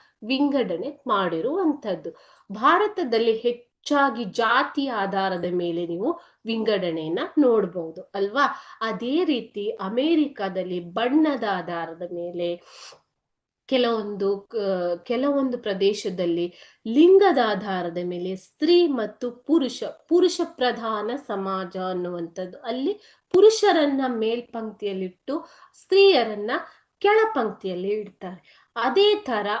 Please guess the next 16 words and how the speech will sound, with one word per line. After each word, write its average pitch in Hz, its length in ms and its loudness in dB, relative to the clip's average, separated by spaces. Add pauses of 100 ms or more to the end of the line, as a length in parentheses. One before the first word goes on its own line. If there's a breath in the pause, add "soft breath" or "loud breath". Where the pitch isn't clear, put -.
ಆದಾಯಗಳ 285 920 2
ಆಧಾರದ 190 500 -4
ಮೇಲೆ 185 380 -6
ಜನರನ್ನ 190 560 -6 (180)
ಮೇಲು 381 640 4
ಕೀಳು, 214 380 0 (400 soft breath)
ಹೆಚ್ಚಿನ 311 500 0
ಆದಾಯ 202 520 -2
ಬರುವಂತವರ 190 800 -6
ಶ್ರೀಮಂತರು, 233 1080 -2
ಬಡವರು, 190 560 -4
ಈ 220 140 -12
ತರ 226 280 -8
ಸಮಾಜದಲ್ಲಿ 208 1300 -6
ವಿಂಗಡಣೆಯನ್ನ 208 840 2
ಮಾಡುವುದು. 214 680 -4